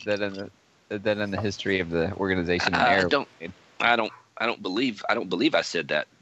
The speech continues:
Speaker 2: before.
Speaker 1: Okay. I don't know.
Speaker 2: Um,
Speaker 1: Maybe we'd have to, we could maybe go back to, or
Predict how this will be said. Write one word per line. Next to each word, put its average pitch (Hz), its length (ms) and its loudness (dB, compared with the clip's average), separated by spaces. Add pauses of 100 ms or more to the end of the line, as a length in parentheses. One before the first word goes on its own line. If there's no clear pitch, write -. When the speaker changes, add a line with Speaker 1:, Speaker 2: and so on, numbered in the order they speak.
Speaker 2:
before. 123 220 2
Speaker 1:
Okay. 92 180 2 (500)
I 101 120 0
don't 110 100 2
know. 90 140 2
Speaker 2:
Um, 90 160 6
Speaker 1:
Maybe 131 160 4
we'd 127 180 -2
have 123 140 0
to, - 80 -6
we 113 120 -2
could 101 180 -2
maybe 95 180 2
go 90 80 2
back 92 240 2
to, 87 80 -6 (340)
or 82 200 -4